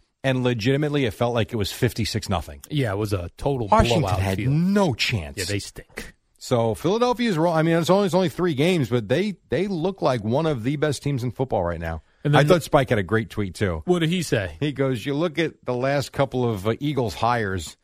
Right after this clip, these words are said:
Speaker 1: people said, 'Who's this doofus?' <laughs> And Peterson wins the Super Bowl. Then this dork looks like he's got the best team in football now in Sirianni, who had
Speaker 2: Nick
Speaker 1: that, these
Speaker 2: Sirianni.
Speaker 1: bizarre press conferences."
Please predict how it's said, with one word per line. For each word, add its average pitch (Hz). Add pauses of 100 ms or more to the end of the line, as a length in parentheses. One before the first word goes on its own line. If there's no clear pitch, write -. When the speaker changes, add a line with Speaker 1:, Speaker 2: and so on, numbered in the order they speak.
(320)
Speaker 1:
people 135
said, 113 (540)
'Who's 143
this 135
doofus?' 101 (220)
<laughs> 190 (220)
And 143
Peterson 151
wins 139
the 120
Super 131
Bowl. 95 (240)
Then 131
this 131
dork 117
looks 117
like 113
he's 120
got 104
the 113
best 139
team 135
in 113
football 101
now 98
in 101
Sirianni, 113
who 98
had 101
Speaker 2:
Nick 98
Speaker 1:
that, -
these 131
Speaker 2:
Sirianni. 123
Speaker 1:
bizarre 113
press 113
conferences." 90